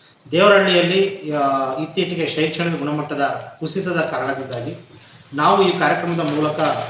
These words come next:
ಆ, ಗುರುಗಳು, ಗುರುಗಳ ಬಗ್ಗೆ ಇರ್ತಕ್ಕಂಥ ಒಂದು ಗೌರವವನ್ನ, ಆ, ಒಂದು, ಆ, ಎಲ್ಲ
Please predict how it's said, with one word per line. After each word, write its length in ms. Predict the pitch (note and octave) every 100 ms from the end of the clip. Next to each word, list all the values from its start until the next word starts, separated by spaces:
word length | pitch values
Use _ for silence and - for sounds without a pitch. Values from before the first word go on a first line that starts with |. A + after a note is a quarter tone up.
| - - - -
ಆ, 160 | C3+
ಗುರುಗಳು, 420 | D#3 F#3+ F#3+ F3 -
ಗುರುಗಳ 260 | E3+ F#3+
ಬಗ್ಗೆ 260 | E3+ D#3+ D#3+
ಇರ್ತಕ್ಕಂಥ 380 | D3 D#3 D3 D3+
ಒಂದು 340 | C#3+ B2+ C#3+
ಗೌರವವನ್ನ, 460 | D#3+ E3+ D#3+ D3+ D3+ C3 - - - - -
ಆ, 340 | - C3 B2+
ಒಂದು, 380 | B2+ C3 C3 C3 B2 B2 A#2+ - C3
ಆ, 200 | B2+ B2
ಎಲ್ಲ 260 | B2 E3